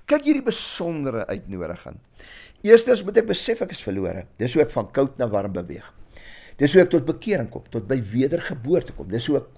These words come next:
God se kind word. Tweedens bely ek dat ek, ek bes-, dat ek sonda-, 'n sondaar is. En ek het sondes in my lewe.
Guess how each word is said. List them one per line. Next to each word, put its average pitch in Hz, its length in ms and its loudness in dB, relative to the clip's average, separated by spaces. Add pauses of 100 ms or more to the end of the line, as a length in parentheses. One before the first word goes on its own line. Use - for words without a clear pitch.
(120)
God - 180 -8
se - 80 -12 (100)
kind 254 240 -4
word. - 220 -20 (1000)
Tweedens 240 480 4
bely 220 220 0 (100)
ek - 160 -16 (720)
dat 113 160 -4
ek, - 240 -4 (640)
ek - 160 -4
bes-, - 220 -4 (340)
dat 120 220 0
ek 123 260 2
sonda-, 113 540 0 (220)
'n 110 60 -4
sondaar 107 560 -2
is. - 280 -14 (540)
En 113 100 -4
ek 113 180 -2
het 120 80 -8
sondes 107 540 -2
in 82 100 -10
my 73 80 -10
lewe. - 180 -14